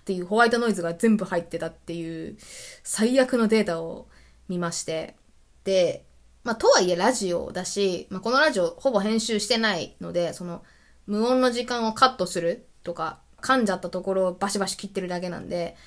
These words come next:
まあ、簡単なんですよ、編集すんの。だから、まあ、いつも金曜日に動画上げてるので、当日中に、金曜日のね、金曜日の朝とかに撮っちゃっ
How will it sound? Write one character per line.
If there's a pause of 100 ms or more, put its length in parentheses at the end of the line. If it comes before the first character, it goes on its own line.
(160)
ま
あ、
簡
単
な
ん
で
す
よ、
編
集
す
ん
の。 (420)
だ
か
ら、 (480)
ま
あ、
い
つ
も
金
曜
日
に
動
画
上
げ
て
る
の
で、 (280)
当
日
中
に、
金
曜
日
の
ね、 (460)
金
曜
日
の
朝
と
か
に
撮
っ
ち
ゃ
っ